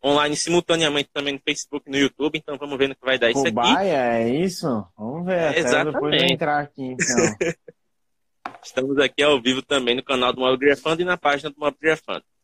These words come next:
Speaker 1: É porque é um pedido que o pessoal sempre faz, né? Deixar a live disponível pra ver depois, a gente tá viabilizando isso agora com essa
Speaker 2: Bom, se der, se
Speaker 1: tática
Speaker 2: der
Speaker 1: aqui.
Speaker 2: certo, depois você vai me ensinar, então, como é que faz.
Speaker 1: Ah,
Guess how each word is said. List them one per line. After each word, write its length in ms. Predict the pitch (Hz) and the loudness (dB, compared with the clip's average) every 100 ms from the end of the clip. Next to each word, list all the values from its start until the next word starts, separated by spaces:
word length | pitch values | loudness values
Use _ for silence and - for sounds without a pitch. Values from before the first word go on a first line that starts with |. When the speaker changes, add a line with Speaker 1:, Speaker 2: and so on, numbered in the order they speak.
| _ | _
Speaker 1:
É 100 | - | -6
porque 140 | 120 135 135 - _ 160 | -4 -2 -2 -4 _ 0
é 120 | 175 | 2
um 80 | 202 | 2
pedido 400 | 226 180 180 202 | 0 0 0 -2
que 60 | |
o 60 | 196 | 0
pessoal 320 | 185 - 175 | -2 0 -2
sempre 320 | - 170 202 - | -2 -8 -8 -2
faz, 160 | 139 | -2
né? 120 | 135 | -2
Deixar 260 | 127 139 151 | -4 -2 0
a 40 | |
live 220 | 147 143 143 | 0 -2 -4
disponível 480 | - 156 143 135 - | -10 -8 -8 -10 -8
pra 100 | 139 | -6
ver 140 | 147 | -4
depois, 400 | 147 - 139 151 | -4 -6 -2 0
a 60 | 160 | 0
gente 180 | 147 - | -2 -6
tá 160 | - | -8
viabilizando 680 | 127 139 135 143 127 131 123 | -2 0 0 -2 -2 -2 -2
isso 180 | 131 - | -6 -4
agora 380 | 131 120 117 123 | -6 0 2 2
com 200 | - 123 | 0 -6
essa 520 | 110 113 - 123 117 | -4 -2 0 2 2
Speaker 2:
Bom, 160 | 127 143 | 2 0
se 180 | - 139 | -2 -2
der, 160 | 139 | -2
se 100 | 139 | -2
Speaker 1:
tática 340 | 123 120 117 135 | 2 2 0 0
Speaker 2:
der 80 | 135 | 0
Speaker 1:
aqui. 100 | 127 | 2
Speaker 2:
certo, 300 | 147 110 107 | -2 -2 -4
depois 280 | 160 160 | -4 -4
você 120 | 156 165 | -4 -4
vai 80 | |
me 100 | 160 | -2
ensinar, 480 | 160 - 180 151 143 | -6 -4 -4 -2 0
então, 340 | 135 131 127 127 | -2 -2 -4 -2
como 220 | 123 120 | -2 -2
é 80 | 117 | -4
que 80 | |
faz. 360 | - 104 95 90 | -2 0 0 0
Speaker 1:
Ah, 340 | 123 131 151 | 0 2 2